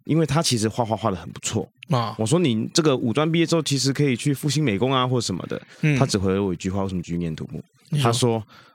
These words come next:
Speaker 1: 哦，因为我已经念了，也不知道干嘛，那继续念吧。
Speaker 2: 我跟你讲，他真的做出一个明智的抉择。
Speaker 1: 啊，真的吗？
Speaker 2: 你知道之前那个小秘书就是父亲美工的。
Speaker 1: 嗯。哦，
Speaker 2: <laughs>
Speaker 1: 没有，我的意思，其实我那朋友有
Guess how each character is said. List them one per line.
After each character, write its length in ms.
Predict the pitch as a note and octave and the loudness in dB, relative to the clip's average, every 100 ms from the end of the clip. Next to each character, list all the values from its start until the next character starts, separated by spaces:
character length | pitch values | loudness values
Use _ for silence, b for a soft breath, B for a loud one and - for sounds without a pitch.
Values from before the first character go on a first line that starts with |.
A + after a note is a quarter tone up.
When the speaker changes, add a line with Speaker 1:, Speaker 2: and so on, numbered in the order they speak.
| B | B
Speaker 1:
哦， 120 | - | -2
因 100 | A#2 | 2
为 60 | C3+ | 2
我 140 | B2 | 2
已 20 | G#2 | 2
经 140 | G#2+ | 2
念 180 | A#2+ G2 | 0 0
了， 140 | E2+ - | -2 -4
也 120 | - F#2 | -4 -2
不 60 | |
知 60 | G2 | 0
道 80 | F#2+ | 0
干 140 | F#2+ | -2
嘛， 80 | E2+ | -2
那 80 | F2 | -4
继 160 | - | -6
续 140 | F2 F2+ | -6 -4
念 220 | E2+ D2+ | -4 -4
吧。 160 | - - _ - | -8 -12 _ -4
Speaker 2:
我 120 | D#3+ | 0
跟 100 | C3+ | 2
你 80 | C#3+ | 2
讲， 100 | A#2+ A2 | 0 0
他 100 | C3+ | 0
真 140 | D3+ | 0
的 60 | B2+ | 2
做 180 | C#3 | 0
出 120 | A#2 B2+ | 2 0
一 40 | |
个 80 | A2+ | 0
明 200 | A2 A#2+ | 0 0
智 120 | C#3+ | 0
的 80 | A#2 | 0
抉 240 | G#2+ F#2+ B2+ | -2 -6 -6
择。 120 | - - - - - | -10 -12 -14 -10 -8
Speaker 1:
啊， 100 | - | -6
真 160 | - B2 | -2 0
的 60 | A2 | 2
吗？ 180 | G2+ D#3 | 0 0
Speaker 2:
你 180 | D3+ B2+ | 0 4
知 80 | D3+ | 4
道 100 | D#3+ | 2
之 140 | D3+ | 2
前 180 | D3+ C3+ - - | 2 0 -6 -2
那 140 | C#3 B2 | 0 2
个 320 | A#2 A2 F2+ | 2 0 -2
小 160 | G2+ A#2+ | 0 2
秘 140 | C3+ | 2
书 260 | C3 A#2+ C3+ - B - | 2 0 0 -4 B -2
就 100 | B2+ | 0
是 100 | C3 | 2
父 160 | B2+ | 2
亲 140 | A#2+ A#2 | 4 2
美 140 | F2+ | 0
工 200 | G2+ G2 | -4 -6
的。 100 | C3+ - - D3+ - - | -8 -6 -4 -2 -4 0
Speaker 1:
嗯。 100 | A2 | 2
哦， 300 | A2 A#3 - B3+ B4+ - | 6 6 6 6 4 4
Speaker 2:
<laughs> 360 | B3 - B3 A#3 | 6 6 4 6
Speaker 1:
没 60 | G3+ | 4
有， 80 | F#3+ | 6
我 60 | |
的 80 | D#3+ | 4
意 200 | G#3 F#3 | 4 2
思， 180 | - G3 | 2 2
其 220 | - G#3+ | 4 4
实 80 | A3+ | 4
我 120 | D#3 | 4
那 80 | F3+ | 2
朋 140 | C#3 | 2
友 180 | C3 B2+ | 2 2
有 140 | A2 | 0